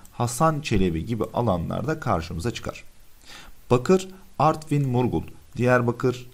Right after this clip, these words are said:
Ergani, yine Elazığ, Maden, Kastamonu, Küre, Rize, Çayeli gibi alanlarda karşımıza çıkmaktadır.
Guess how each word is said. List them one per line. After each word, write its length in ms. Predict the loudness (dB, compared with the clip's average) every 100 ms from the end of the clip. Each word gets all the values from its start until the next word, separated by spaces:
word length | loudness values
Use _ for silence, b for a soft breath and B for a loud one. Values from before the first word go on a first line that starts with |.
| -4
Ergani, 460 | 2 4 4 0 -2 B B
yine 140 | -2
Elazığ, 580 | 0 2 2 2 2 0 -2 0
Maden, 380 | 2 2 0 -4 -8
Kastamonu, 680 | -8 -6 -2 0 0 -2
Küre, 300 | -2 -2 -2 -4 -8
Rize, 380 | -2 0 0 -2
Çayeli 340 | 0 0 0
gibi 160 | -4 -4
alanlarda 540 | 0 0 0 0 -2
karşımıza 420 | 0 -2 -2 -4
çıkmaktadır. 580 | -4 -6 -8 -8 -14 -18